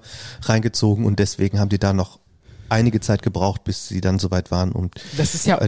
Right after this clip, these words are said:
Speaker 1: dieses
Speaker 2: oft so,
Speaker 1: Interview zu machen.
Speaker 2: ähm, die müssen das vor Gericht ja so breit treten, weil die das ja genau analysieren müssen. Und das ist ja oft so, dass durch diese Gerichtsverhandlungen das nochmal, dieses ganze Trauma nochmal aufgelebt wird.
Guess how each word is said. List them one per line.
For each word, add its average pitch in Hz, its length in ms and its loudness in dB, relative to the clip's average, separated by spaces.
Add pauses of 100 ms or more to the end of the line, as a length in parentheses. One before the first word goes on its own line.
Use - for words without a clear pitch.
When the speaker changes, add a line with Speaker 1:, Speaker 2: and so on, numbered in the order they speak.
Speaker 1:
dieses 196 200 0
Speaker 2:
oft 226 120 4
so, 185 80 4
Speaker 1:
Interview 175 240 4
zu 143 160 0
machen. 147 320 4 (100)
Speaker 2:
ähm, 143 80 -6
die 135 120 2
müssen 160 340 4
das 131 160 0
vor 139 140 0
Gericht 131 280 0
ja 135 80 2
so 123 140 0
breit 120 380 -4
treten, 127 500 -4
weil 127 140 0
die 127 100 0
das 127 220 -2
ja 131 100 0
genau 131 320 2
analysieren 131 520 0
müssen. 123 280 -2 (380)
Und 135 80 -2
das 135 160 0
ist - 80 -2
ja - 80 2
oft 147 180 -4
so, 151 80 -2
dass 135 180 -2
durch 139 160 -4
diese 135 220 -4
Gerichtsverhandlungen 135 1080 -2
das 127 200 -6
nochmal, 135 220 2
dieses 123 220 -2
ganze - 260 -4
Trauma 135 540 -4
nochmal 120 240 2
aufgelebt 107 580 -6
wird. 120 260 -6